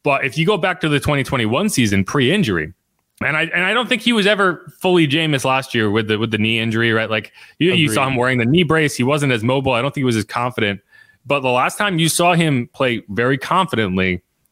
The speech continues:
Speaker 1: was, I wanna say it was week five, maybe week six. It was out in Seattle.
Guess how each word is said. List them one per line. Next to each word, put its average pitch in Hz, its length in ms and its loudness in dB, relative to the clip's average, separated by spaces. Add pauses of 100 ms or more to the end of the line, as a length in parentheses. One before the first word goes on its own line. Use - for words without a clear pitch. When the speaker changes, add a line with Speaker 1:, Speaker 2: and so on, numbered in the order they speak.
(140)
Speaker 1:
was, 104 500 0
I 110 40 -2
wanna 131 180 0
say 190 140 0
it 160 80 -2
was 120 120 0
week 110 280 -2
five, 185 840 -4
maybe 139 220 2
week 131 220 2
six. - 480 -4
It - 20 0
was 110 100 0
out 135 200 0
in 147 100 0
Seattle. 110 580 -2